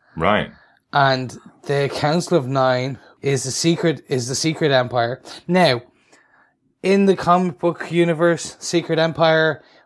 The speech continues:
Speaker 2: was a sh-, offshoot at the originally, an, uh, like, a kind of mafia, money laundering, businessman offshoot of Hydra.
Speaker 1: Okay,
Speaker 2: Fought
Speaker 1: right.
Speaker 2: Cap and the Cap kind of side of the un-, shield universe for years.
Speaker 1: Yeah, yeah.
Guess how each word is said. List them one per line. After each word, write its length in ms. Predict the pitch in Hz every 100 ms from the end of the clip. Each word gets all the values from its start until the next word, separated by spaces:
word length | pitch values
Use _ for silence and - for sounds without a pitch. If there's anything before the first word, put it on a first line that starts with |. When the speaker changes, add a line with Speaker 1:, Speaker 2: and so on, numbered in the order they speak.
| _
Speaker 2:
was 140 | 143 131
a 60 |
sh-, 120 | - - -
offshoot 560 | 165 - - 180 175
at 120 | 139
the 80 | 135
originally, 680 | 135 139 156 170 175 185 160 -
an, 140 | 143
uh, 160 | 135 - -
like, 280 | 127 139 120
a 140 | 127 135
kind 200 | - 147
of 60 | 135
mafia, 800 | 139 147 151 156 143 143 135 117 _ _
money 420 | - 139 143 147
laundering, 580 | 143 139 139 135 139 135 - - _
businessman 680 | 147 139 127 - 139 135 120 -
offshoot 460 | 139 139 151 147
of 260 | - 147 139
Hydra. 420 | 147 156 151 180 - - -
Speaker 1:
Okay, 240 | 95 113 120
Speaker 2:
Fought 180 | 147 135
Speaker 1:
right. 120 | -
Speaker 2:
Cap 440 | - - 147 147
and 140 | 139 131
the 40 |
Cap 340 | - 143 139 -
kind 200 | 139 131
of 80 | 113
side 300 | - 131 135
of 100 | 131
the 160 | 131
un-, 120 | 139
shield 480 | 123 - 139 135 135
universe 580 | 139 139 131 139 135 - - - - - _ _
for 120 | -
years. 540 | 151 160 131 - - - _ _ -
Speaker 1:
Yeah, 180 | 90 - _ -
yeah. 140 | 90